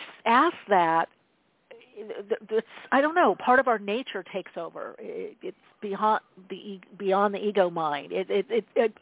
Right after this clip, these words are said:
for me, it makes things much easier. Um,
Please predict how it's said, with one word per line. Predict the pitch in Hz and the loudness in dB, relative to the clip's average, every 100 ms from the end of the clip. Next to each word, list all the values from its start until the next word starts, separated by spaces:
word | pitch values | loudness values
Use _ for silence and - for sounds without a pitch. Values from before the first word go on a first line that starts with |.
| _ - - - - - | _ -20 -20 -20 -8 0
for | 240 | 2
me, | 294 | 2
it | 294 | 0
makes | 226 - | -2 -6
things | 240 220 196 | -10 -10 -10
much | 202 196 - | -10 -10 -14
easier. | 208 208 233 233 247 269 _ _ _ _ _ _ _ - | -12 -10 -8 -6 -8 -12 _ _ _ _ _ _ _ -4
Um, | 196 190 180 180 180 | 0 0 -4 -8 -20